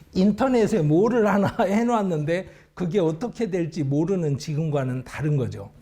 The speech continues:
그래서 붓다가 생각했던 거는 뭐냐면,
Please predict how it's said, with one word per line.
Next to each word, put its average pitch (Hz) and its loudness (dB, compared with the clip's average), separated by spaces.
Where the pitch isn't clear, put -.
그래서 165 0
붓다가 196 0
생각했던 180 -4
거는 151 -2
뭐냐면, 127 -2